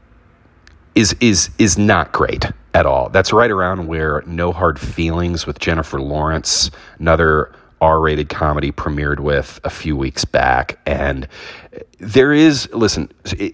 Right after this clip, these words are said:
this could surprise and make twenty million dollars. It, it wouldn't shock me, but I just have a feeling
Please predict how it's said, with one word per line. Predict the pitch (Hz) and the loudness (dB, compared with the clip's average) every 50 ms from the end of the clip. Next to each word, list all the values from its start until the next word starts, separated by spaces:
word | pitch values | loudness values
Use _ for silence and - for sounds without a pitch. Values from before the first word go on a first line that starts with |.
| 110 107 - | -10 -12 -10
this | 131 120 117 147 156 - | -2 0 2 2 2 2
could | - - - 190 180 180 170 165 | 0 2 4 6 6 6 4 2
surprise | - - - - - - 151 131 127 127 127 127 120 - | -4 -6 -6 -2 2 4 4 4 4 2 0 -2 -2 -4
and | 107 107 | -2 0
make | 107 104 101 - | 0 -2 -2 -4
twenty | - - 123 110 107 107 | -4 -2 0 0 2 0
million | 104 104 101 98 95 | 0 0 0 2 2
dollars. | 92 82 82 85 90 95 95 92 - | 2 4 4 4 4 4 2 0 -2
It, | 95 71 - | -4 -4 -2
it | 90 80 73 | -4 -4 -2
wouldn't | 87 101 113 107 98 - | -2 -2 -2 -2 -4 -4
shock | - - 82 76 80 92 - - | -2 0 2 2 2 0 -2 -4
me, | 107 110 113 113 110 - - - - - - - - _ | -4 -2 -2 -2 -4 -6 -12 -18 -20 -20 -20 -20 -20 _
but | - - 87 90 87 - - _ _ _ - | -2 2 2 2 2 0 -6 _ _ _ -8
I | - - - - - - 139 139 143 139 135 135 | -6 -4 -2 -2 0 0 -2 -2 -2 -2 -4 -4
just | 123 - 120 104 - | -4 -6 -6 -6 -4
have | - - 107 98 | 0 0 2 2
a | 95 85 | 0 -2
feeling | - - - 95 90 85 85 82 82 82 82 - | -4 -4 -2 -2 0 0 0 0 -2 -2 -4 -6